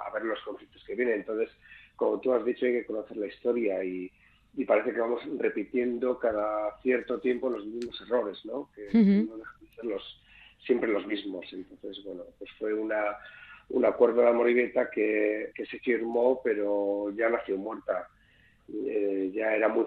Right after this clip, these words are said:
Speaker 1: frágil y, y esa paz duró muy poco.
Speaker 2: Ya.
Speaker 1: Pero bueno, hay que darle importancia también a, al acuerdo que hubo en Amorebieta y
Speaker 2: Ujú.
Speaker 1: que,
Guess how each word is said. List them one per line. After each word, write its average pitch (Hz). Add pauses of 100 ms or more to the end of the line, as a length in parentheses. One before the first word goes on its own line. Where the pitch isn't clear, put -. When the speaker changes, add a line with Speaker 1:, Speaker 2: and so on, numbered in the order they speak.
Speaker 1:
frágil 120 (160)
y, 92 (120)
y 104
esa 104
paz 107 (180)
duró 104
muy 107
poco. 101 (120)
Speaker 2:
Ya. 160
Speaker 1:
Pero 101
bueno, - (180)
hay 110
que 104
darle 101
importancia 101
también 101
a, 98 (760)
al -
acuerdo 104
que 110
hubo 104
en 98
Amorebieta 95
y 202
Speaker 2:
Ujú. 185
Speaker 1:
que, 185